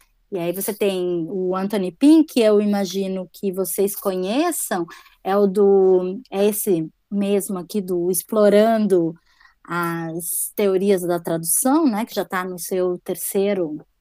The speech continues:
na sua terceira edição, revisado. Então, o Anthony Pink, ele é professor na Universidade de Tarragona, em Tarragona. A Kirsten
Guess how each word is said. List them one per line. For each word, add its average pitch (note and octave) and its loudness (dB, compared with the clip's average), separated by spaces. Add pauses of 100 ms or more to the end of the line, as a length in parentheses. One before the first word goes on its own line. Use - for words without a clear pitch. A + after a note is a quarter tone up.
(640)
na F#3 -4
sua F#3 -2
terceira F3+ 0
edição, B3 2 (300)
revisado. G3+ 0 (400)
Então, G3 0
o - 2
Anthony G3 0
Pink, D4 8
ele A#3+ 4
é - -2
professor F#3+ 0
na F3+ -4
Universidade F3 -4
de G3 -14
Tarragona, F3 -2
em A3 2
Tarragona. G3 0 (560)
A F#3+ 4
Kirsten A#3+ 4